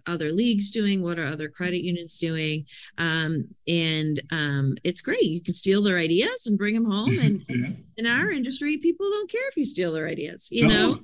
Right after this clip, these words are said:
Speaker 1: just, you know,
Speaker 2: Mm-hmm.
Speaker 1: they want you to, you know, be successful, um, in my experience. So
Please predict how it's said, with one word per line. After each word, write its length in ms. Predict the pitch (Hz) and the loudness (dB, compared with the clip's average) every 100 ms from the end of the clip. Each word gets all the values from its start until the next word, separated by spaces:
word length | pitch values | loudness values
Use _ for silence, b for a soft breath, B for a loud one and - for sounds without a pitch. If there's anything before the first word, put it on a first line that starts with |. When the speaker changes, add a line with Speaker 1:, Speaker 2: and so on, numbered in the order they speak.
| _ | _
Speaker 1:
just, 220 | 440 - 208 | -16 -10 -2
you 180 | 190 208 | 2 4
know, 60 | 247 | 4
Speaker 2:
Mm-hmm. 100 | 247 | 0
Speaker 1:
they 120 | 254 | 0
want 320 | 220 254 392 | 2 2 0
you 180 | 220 202 | 2 2
to, 400 | 190 180 170 - | 2 0 -2 -2
you 80 | 196 | -2
know, 220 | 170 165 | -2 -4
be 180 | 180 180 | -2 -4
successful, 840 | - 170 - 175 - 170 170 170 - | -4 -8 -4 -6 -4 -2 0 0 0
um, 440 | - 160 160 160 156 | -2 -2 -2 -4 -4
in 180 | 175 165 | -2 -2
my 160 | 165 | 0
experience. 640 | 175 - - 170 160 220 - | -2 -4 -2 -2 -2 -4 -4
So 320 | 165 160 | -2 -2